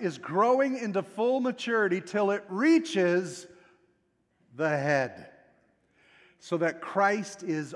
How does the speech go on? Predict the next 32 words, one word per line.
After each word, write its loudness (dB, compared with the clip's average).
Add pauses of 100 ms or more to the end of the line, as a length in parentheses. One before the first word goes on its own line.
all 0 (680)
in -4
all. -6 (640)
That's -2
the -14
plan. -10 (1200)
That's -8
the -16
plan. -12 (1040)
God 2
is -12
going -8
to -10
do -8
it. -12
So, -2 (460)
how 2
are 2
we -4
measuring -8
up? -12 (960)
Apostle, -2
prophet, -2
evangelist, -8
teacher, -8
as -8
we -8
go -2
in -8
deeper -8
into -8
this, -8